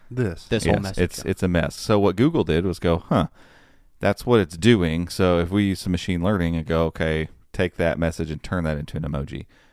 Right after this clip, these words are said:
Speaker 3: and then just append that to the,
Speaker 2: Yep.
Speaker 3: the message, you can at least just see the reaction and move on. Um, you can't react to it because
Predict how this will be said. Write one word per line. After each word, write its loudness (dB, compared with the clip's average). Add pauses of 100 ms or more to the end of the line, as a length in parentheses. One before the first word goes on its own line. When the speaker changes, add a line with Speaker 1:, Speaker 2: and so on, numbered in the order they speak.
(120)
Speaker 3:
and -6
then -4
just -8
append -4
that -6
to -8
the, -6 (160)
Speaker 2:
Yep. -4
Speaker 3:
the -4
message, -2 (400)
you -2
can 0
at -4
least 0
just -4
see -2
the -4
reaction -6
and -4
move -4
on. -8 (560)
Um, 0
you -2
can't -2
react -2
to 6
it 0 (120)
because -2